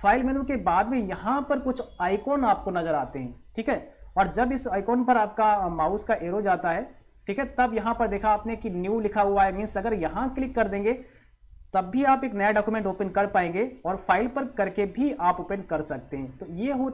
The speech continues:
ये पूरा का पूरा जो पट्टी आप देख रहे हैं टूल बार है और एक नीचे भी आपकी टूल बार है जिसे कहते हैं फॉर्मेटिंग टूल बार। क्या कहते हैं? फॉर्मेटिंग टूल बार कहते हैं।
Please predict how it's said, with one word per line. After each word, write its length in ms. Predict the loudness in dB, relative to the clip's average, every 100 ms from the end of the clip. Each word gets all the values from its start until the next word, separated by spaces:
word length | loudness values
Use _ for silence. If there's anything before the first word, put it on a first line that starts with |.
| -6
ये 140 | -6 -6
पूरा 320 | -2 0 2
का 100 | 0
पूरा 200 | 0 0
जो 120 | 0
पट्टी 340 | -2 -4 0 0
आप 120 | 2
देख 200 | 0 0
रहे 100 | -2
हैं 120 | -2
टूल 180 | -6 0
बार 240 | 4 4
है 160 | 2 -4 -8 -20 _ -20 _
और 120 | 2
एक 140 | 2 0
नीचे 320 | -4 0 0
भी 200 | 2 2
आपकी 320 | 2 0 -6
टूल 220 | -2 -2
बार 180 | 0 0
है 80 | -2
जिसे 200 | -4 -2
कहते 200 | 0 0
हैं 60 | -2
फॉर्मेटिंग 640 | 0 0 0 -2 -2 -2
टूल 160 | 0 -2
बार। 260 | -2 -8 -4
क्या 100 | -2
कहते 240 | 0 0
हैं? 120 | -2 -4 -10 -20 -20 -2
फॉर्मेटिंग 600 | 4 4 4 -2 -2 -2
टूल 180 | 0 0
बार 180 | 2 0
कहते 300 | -2 -4 -2
हैं। 180 | -2